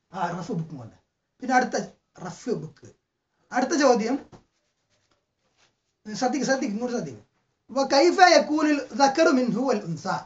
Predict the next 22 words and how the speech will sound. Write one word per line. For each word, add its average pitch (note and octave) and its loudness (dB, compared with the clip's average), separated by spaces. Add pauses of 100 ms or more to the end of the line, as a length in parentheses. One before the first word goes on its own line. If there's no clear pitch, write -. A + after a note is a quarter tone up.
(320)
ഇതിൽ E4 2
നിന്ന് C4 2 (320)
ആൺകുട്ടി E4 2
ഉണ്ടാവുന്നത് G#3 0
എങ്ങനെ, F#3 -8
പെൺകുട്ടി F#3 -8
ഉണ്ടാവുന്നത് A2+ -12
എങ്ങനെ? - -20
ഏ? G#3 -10 (320)
അടുത്ത E3 -12
ചോദ്യം. C#3 -14
മനസ്സിലായില്ലേ? - -8 (380)
ഇവരുടെ B3 -8
ചോദ്യങ്ങൾ C4+ -2
അതൊക്കെ. F#3 -2 (1080)
നബി - -16
സല്ലല്ലാഹു A3 -8
അലൈഹി A3+ 0
വസല്ലമയോട് A#3+ -4
ചോദിക്കുക. G#3 -6 (520)
പിന്നെ F#3 -8
അടുത്തത്, G3 -6